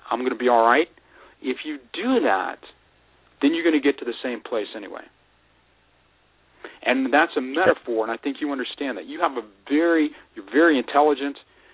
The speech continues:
you're very charismatic, you got a lot, man. You got a lot going for you, and you're really,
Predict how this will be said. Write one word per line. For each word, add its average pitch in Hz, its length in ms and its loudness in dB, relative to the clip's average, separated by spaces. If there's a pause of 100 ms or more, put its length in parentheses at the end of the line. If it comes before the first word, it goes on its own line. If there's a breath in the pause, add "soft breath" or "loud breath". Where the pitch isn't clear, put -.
(160 soft breath)
you're 104 140 -18 (100)
very 151 260 4
charismatic, 120 760 -2 (260)
you 147 80 -20
got 135 200 4
a 98 60 -8
lot, 104 600 -2
man. 95 220 -16
You 120 100 -18
got 135 120 -6
a 90 60 -4
lot 127 500 0
going 135 260 -6
for 135 120 -14
you, 127 280 -4 (360 loud breath)
and 110 160 -10
you're 117 180 -6 (280)
really, 147 600 0